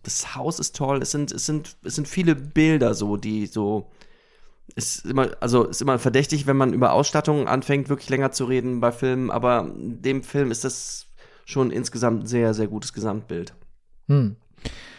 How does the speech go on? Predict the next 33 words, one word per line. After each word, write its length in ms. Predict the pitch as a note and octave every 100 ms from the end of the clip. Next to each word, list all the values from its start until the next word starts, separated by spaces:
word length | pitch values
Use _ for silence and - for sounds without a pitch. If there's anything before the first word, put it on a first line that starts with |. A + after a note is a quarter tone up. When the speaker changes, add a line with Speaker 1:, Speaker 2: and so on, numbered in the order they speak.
| - -
Speaker 2:
Das 180 | D3 -
filmt 280 | - G#3+ A#3
man 180 | C#3+ C3
nicht 220 | C#3 -
mehr, 380 | D#3+ F3+ F#3+ - -
hab 180 | C3+ C#3+
ich 100 | C#3
stehen, 380 | - D#3 D#3 D3 - - _ - _ - -
keine 280 | - D#3+ E3
männliche 400 | D3+ D#3 D#3 D3
Nacktheit. 640 | C3+ C#3 - A2 F#2 - - - - - - - - - - - _ _ _ _ _ -
Weißt 200 | C3 A3+
du? 120 | A3 - - _ _ -
Du 120 | C3+
siehst 300 | A#2+ C#3+ -
ja, 360 | D3 C3 B2 B2 _ _ _ -
du 100 | B2
siehst 140 | C3
ja 80 | D3+
in 80 | C3
Männern 260 | B2+ C3+ B2+
nicht 120 | -
so 100 | A#2
richtig 320 | G#2+ - -
nackt. 360 | F#2+ - - - -
Speaker 1:
Nee. 340 | C3 A#2 D3 - - - -
Speaker 2:
Man 100 | C3
könnte 220 | E3 D#3+
schon 180 | - E3
so 80 | D#3
ein 80 | D3
bisschen 480 | D3+ D#3 D3 D3+ C3
so 260 | C3 D3